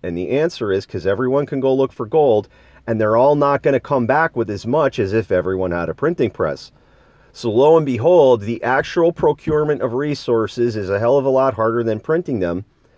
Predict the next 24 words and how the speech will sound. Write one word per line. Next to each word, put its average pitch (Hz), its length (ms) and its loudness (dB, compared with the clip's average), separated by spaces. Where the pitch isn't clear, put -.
And 131 140 -2
what 131 140 0
these 147 200 -6
people 147 340 -2
will 143 60 0
do 113 240 2
is 110 140 -4
exactly 104 640 -4
what 95 180 -2
they 101 140 -6
do. 87 280 -2
They 87 140 -6
will 80 180 -6
lie 82 300 -4
right 85 280 -2
through - 160 -14
their 151 120 -8
fucking 139 380 -6
teeth 113 260 -10
for 104 100 -10
the 85 80 -8
remainder 104 640 0
of - 220 -4
time 110 560 -2